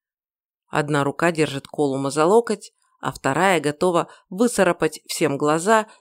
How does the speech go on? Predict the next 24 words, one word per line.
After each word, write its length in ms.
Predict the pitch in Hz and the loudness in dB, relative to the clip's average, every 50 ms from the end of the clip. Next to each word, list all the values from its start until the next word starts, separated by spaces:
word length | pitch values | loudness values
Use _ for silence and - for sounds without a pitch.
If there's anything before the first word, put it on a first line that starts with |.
| _ _ | _ _
или 180 | - 349 262 208 | -2 2 2 2
то, 240 | - - 196 185 175 | 2 2 -2 -2 0
до 120 | 156 147 | 0 -4
чего 280 | - - 156 143 143 151 | -4 -4 -2 0 0 0
я 80 | 135 | 0
смогу 380 | 131 - - 156 151 147 143 139 | 0 -2 -2 -2 -2 -2 -2 -4
дотянуться. 720 | 127 131 - - 139 147 143 131 - - - - - - _ _ _ _ _ _ _ _ _ _ _ _ | -6 -8 -8 -6 -4 -4 -4 -4 -6 -10 -12 -12 -12 -16 _ _ _ _ _ _ _ _ _ _ _ _
Нужно 400 | - 147 131 131 127 143 135 - | -10 -8 -8 -6 -6 -6 -6 -4
убираться 600 | - - 156 165 180 170 156 120 - - - 131 | -6 -6 0 0 2 2 2 -2 -4 -6 -8 -8
с 40 | 123 | -8
земли 380 | 127 139 143 147 143 139 139 135 | -6 -4 -4 -2 0 0 0 0
равков. 500 | 135 123 123 - - - 123 - - _ _ _ _ _ _ _ | 0 -2 -4 -6 -8 -10 -10 -10 -16 _ _ _ _ _ _ _
И 100 | _ 185 | _ -10
как 240 | - - 135 - - | -6 -6 -6 -2 0
можно 340 | 175 190 208 202 170 156 143 | 0 0 0 0 0 -2 -2
быстрее. 680 | 127 147 143 - - - 147 131 120 113 - - - _ _ _ _ _ _ _ _ _ _ _ _ _ _ _ _ _ _ _ _ - | 0 -2 -4 -4 -6 -6 -4 -4 -4 -6 -8 -12 -16 _ _ _ _ _ _ _ _ _ _ _ _ _ _ _ _ _ _ _ _ -6
Выныриваю 640 | 160 170 170 170 160 156 143 143 127 135 139 135 | -2 0 0 2 2 0 0 -2 -2 -2 -4 -4
из 120 | 127 - | -4 -6
толпы 440 | - - 139 139 - - 214 240 233 - _ _ _ _ | -2 -2 -2 -2 0 2 2 2 2 0 _ _ _ _
и 100 | - 233 | -4 -2
глубоко 500 | 208 185 190 170 139 147 143 - - 151 | 2 4 2 4 4 4 0 2 -2 -4
вдыхаю 580 | 143 143 135 151 - - - 151 156 160 156 147 | -4 -2 -4 -4 -4 -2 -2 0 0 2 0 -2
полной 500 | 151 _ - 147 139 139 131 135 135 135 | -4 _ -2 0 0 0 0 0 -2 -4
грудью. 600 | 127 143 139 139 131 135 123 - 131 127 127 - | -4 -4 -4 -4 -4 -6 -8 -8 -10 -10 -12 -14